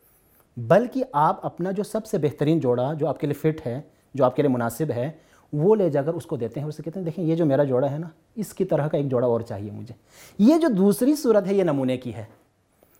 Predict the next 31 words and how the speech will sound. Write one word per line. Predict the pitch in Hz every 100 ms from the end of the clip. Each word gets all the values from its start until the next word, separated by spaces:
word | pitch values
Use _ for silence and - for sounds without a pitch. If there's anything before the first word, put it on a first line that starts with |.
| _ _ _ 123
یعنی | 143 -
آپ | 165 202 -
نے | 240
اس | 226 -
درزی | 147 147 139 202
کو | 226
نمونہ | 175 143 151 202
پیش | 226 226
کیا | 226
اور | 214
کہا، | 196 226
"اس | 233
کی | -
طرح | 233 240
ایک | 247
اور | 254
جوڑا | 226 220
بنا | 190 175
کر | 147
دیں۔" | 135 143 _ _ _ -
قرآن | 196 - 196 254 277
مجید | 190 131 131 127
نے | 156
جب | 160 165
انسانیت | 135 127 135 123 131 165 -
کے | 139
لیے | 123
نمونہ | 143 127 127 147 175
پیش | 131 -
کرنا | 113 110
چاہا، | 104 113 117 131